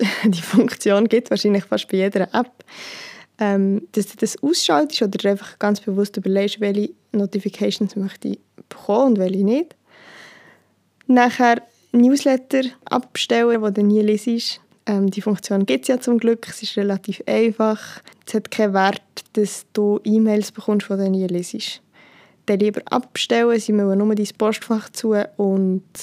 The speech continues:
machen es unübersichtlich. Dann das Gleiche für, gilt auch für WhatsApp-Gruppen, also, oder irgendwelche, ja, Message-, Messenger-Gruppen. Also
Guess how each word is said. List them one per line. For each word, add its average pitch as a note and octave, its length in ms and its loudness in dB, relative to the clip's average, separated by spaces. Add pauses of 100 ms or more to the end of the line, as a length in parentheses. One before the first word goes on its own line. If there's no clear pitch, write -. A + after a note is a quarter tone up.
(300)
machen G3 260 -2
es - 120 -14
unübersichtlich. G#3+ 840 -4 (760)
Dann G#3+ 360 4
das - 140 -18
Gleiche A3 400 0
für, - 220 -6
gilt G3+ 360 -2
auch F#3+ 60 -4
für - 180 -8
WhatsApp-Gruppen, B3+ 720 2
also, G3 220 0 (560)
oder G3 220 0
irgendwelche, G3 840 0 (720)
ja, G3+ 160 -2
Message-, A3 540 -2
Messenger-Gruppen. G#3+ 1000 -2
Also G#3 240 -6